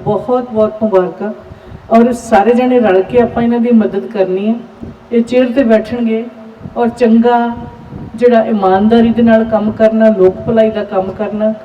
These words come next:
ਉਹ ਇਹਨਾਂ ਦੀ ਫਿਤਰਤ ਪਹਿਲਾਂ ਹੀ ਆ। ਪਰ ਅਸੀਂ ਸਾਰੇ ਵਰਕਰ ਸਹਿਬਾਨ ਵੀ ਉਹਨਾਂ ਦੀ ਮਦਦ ਕਰਾਂਗੇ ਔਰ ਸਾਰੇ ਰਲ ਕੇ ਇਸ, ਅਹ, ਜਿਹੜੀ ਚੇਅਰ ਆ ਉਹਨੂੰ ਕਾਮਯਾਬ ਕਰਾਂਗੇ। ਔਰ ਕੋਈ ਨਾ ਕੋਈ ਮਿਸਾਲ ਜਿਹੜੀ ਅਸੀਂ ਜ਼ਰੂਰ ਪੈਦਾ ਕਰਾਂਗੇ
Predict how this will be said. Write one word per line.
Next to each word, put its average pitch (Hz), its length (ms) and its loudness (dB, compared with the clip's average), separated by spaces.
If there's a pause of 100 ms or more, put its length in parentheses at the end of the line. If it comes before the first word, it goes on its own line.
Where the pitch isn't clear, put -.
(400)
ਉਹ 254 200 0
ਇਹਨਾਂ 240 220 -2
ਦੀ 233 120 -2
ਫਿਤਰਤ 226 400 -4 (100)
ਪਹਿਲਾਂ 240 260 -2
ਹੀ 226 80 -2
ਆ। 196 120 -6
ਪਰ 226 260 -4
ਅਸੀਂ 220 160 -4
ਸਾਰੇ 254 300 0
ਵਰਕਰ 247 360 0
ਸਹਿਬਾਨ 208 460 -2
ਵੀ 214 100 -4
ਉਹਨਾਂ 214 180 2
ਦੀ 214 120 -4
ਮਦਦ 190 340 -4
ਕਰਾਂਗੇ 208 400 -4 (520)
ਔਰ 226 60 4
ਸਾਰੇ 233 340 0
ਰਲ 196 200 0
ਕੇ 247 140 -6
ਇਸ, 226 320 0
ਅਹ, 202 880 -6
ਜਿਹੜੀ 214 220 -2
ਚੇਅਰ 233 440 2
ਆ 180 60 -2 (120)
ਉਹਨੂੰ 226 220 0
ਕਾਮਯਾਬ 208 440 -2 (100)
ਕਰਾਂਗੇ। 190 340 0
ਔਰ 247 120 4
ਕੋਈ 247 220 0
ਨਾ 214 100 -2
ਕੋਈ 214 180 -2
ਮਿਸਾਲ 190 560 -2
ਜਿਹੜੀ 208 340 -2
ਅਸੀਂ 196 180 -2
ਜ਼ਰੂਰ 214 340 2
ਪੈਦਾ 208 320 0
ਕਰਾਂਗੇ 190 440 -2